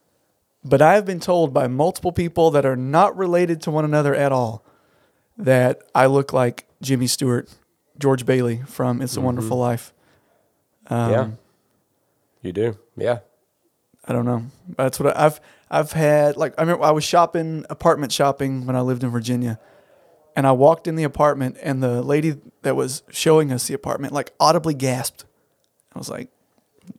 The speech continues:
Speaker 1: "That's not how I wanted this introduction to go,
Speaker 2: <laughs>
Speaker 1: but, uh, how are you?" She's like, "You look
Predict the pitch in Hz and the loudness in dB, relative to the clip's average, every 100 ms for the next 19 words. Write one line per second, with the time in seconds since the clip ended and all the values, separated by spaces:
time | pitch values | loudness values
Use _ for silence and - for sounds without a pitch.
0 | _ _ _ _ _ _ - - - 139 | _ _ _ _ _ _ -16 -10 -4 -4
1 | 127 131 127 131 131 131 139 - 143 135 | -2 -2 -2 0 -2 -2 -6 -6 -6 2
2 | 233 233 170 160 190 196 214 214 196 185 | 2 6 4 4 4 6 6 4 2 -6
3 | - - - - 185 - 131 127 127 127 | -14 -20 -20 -20 -20 -8 -2 0 2 0
4 | 127 110 - 143 190 208 180 196 180 143 | -4 -8 -6 -2 0 2 0 0 -2 -2
5 | - - 135 139 175 190 139 135 | -4 -10 -2 0 2 4 2 2